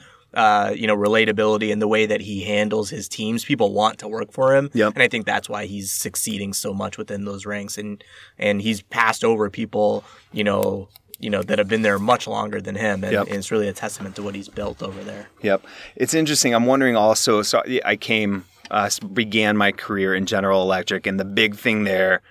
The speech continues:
Speaker 2: was, uh, about talent was allowing talent to be really, really liquid. So if you've ever seen, um,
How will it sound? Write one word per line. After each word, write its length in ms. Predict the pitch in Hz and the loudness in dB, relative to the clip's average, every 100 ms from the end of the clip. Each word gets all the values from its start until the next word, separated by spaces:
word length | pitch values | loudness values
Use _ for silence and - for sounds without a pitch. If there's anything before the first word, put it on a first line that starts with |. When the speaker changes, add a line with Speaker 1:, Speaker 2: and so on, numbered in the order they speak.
| _ _ _ _ | _ _ _ _
Speaker 2:
was, 520 | 101 107 98 95 110 | 0 4 4 2 0
uh, 180 | 110 107 | 2 2
about 320 | 107 92 95 - | 2 0 0 0
talent 360 | 104 101 101 | 0 0 0
was 180 | 98 95 | -2 -2
allowing 480 | 95 95 95 98 95 | 2 2 2 2 -2
talent 380 | - 98 95 92 | -2 -2 -2 -4
to 80 | 85 | -8
be 160 | 90 | -8
really, 340 | 87 92 98 98 | -4 0 2 2
really 280 | 92 90 85 | 2 0 -2
liquid. 440 | 85 80 82 78 | -2 -4 -4 -6
So 360 | - 101 87 87 | -4 -2 0 -2
if 160 | - 117 | -6 -4
you've 100 | 117 | 0
ever 220 | 120 110 | 2 0
seen, 320 | - 107 98 | -2 -2 2
um, 360 | 92 90 90 | 2 2 0